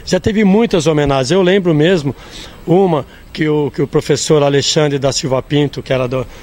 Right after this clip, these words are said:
do Colégio Santa Isabel, hoje tá no Instituto Cultural Santa Isabel, eu lembro que ele fez uma homenagem assim, os três tenores,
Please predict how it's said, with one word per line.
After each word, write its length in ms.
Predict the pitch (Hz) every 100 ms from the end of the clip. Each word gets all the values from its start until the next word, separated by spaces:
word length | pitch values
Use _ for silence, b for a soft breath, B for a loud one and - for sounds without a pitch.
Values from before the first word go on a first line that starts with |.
| B
do 80 | 147
Colégio 400 | - 143 143 131
Santa 220 | - 139
Isabel, 440 | 123 127 135 160 135
hoje 300 | 147 175 160
tá 120 | 151
no 60 | 143
Instituto 400 | - 139 - -
Cultural 380 | - - 143 131
Santa 160 | -
Isabel, 400 | 127 123 123 165 B B B
eu 100 | 160
lembro 180 | 160 180
que 80 | -
ele 120 | 185
fez 260 | 180 190 180
uma 120 | 175
homenagem 340 | 175 165 170 185
assim, 220 | 170 170 B B -
os 160 | 160
três 300 | - 180 196
tenores, 920 | - 196 180 165 175 180 123 - -